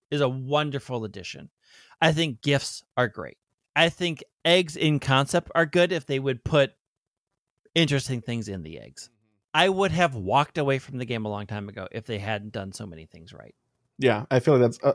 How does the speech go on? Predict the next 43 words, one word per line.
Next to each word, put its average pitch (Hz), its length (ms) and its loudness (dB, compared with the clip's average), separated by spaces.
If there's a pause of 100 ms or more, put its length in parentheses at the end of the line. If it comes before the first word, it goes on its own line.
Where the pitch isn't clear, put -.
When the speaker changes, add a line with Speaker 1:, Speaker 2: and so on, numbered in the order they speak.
Speaker 2:
again, 123 340 4
core 123 260 4
of 120 80 2
all 113 140 6 (100)
what 123 160 4
we 117 40 0
were 117 100 2
saying 113 360 2
to - 80 0
before, 123 360 4
is 117 80 2
that 110 180 2
being 117 240 0
critical 117 380 2
is 107 80 -2
just - 160 -6
because 113 280 0
it 113 80 4
is 160 160 6
great - 360 -2 (500)
and 117 140 6
it 110 40 6
has 123 160 6
all 113 80 6
these 110 120 2
potential, 107 760 2 (120)
uh, 107 180 4 (100)
you 117 140 2
know, 101 200 0 (120)
things 117 320 2
that 110 260 4
seem 120 240 4
obvious 107 440 4
to 104 140 -2
us. 107 380 0 (100)
Speaker 1:
But, 185 220 4
I 165 100 4
mean, 147 240 -2 (220)
we 170 200 6
are 147 100 4
six - 360 -2
years 127 220 -2
in. 110 300 -6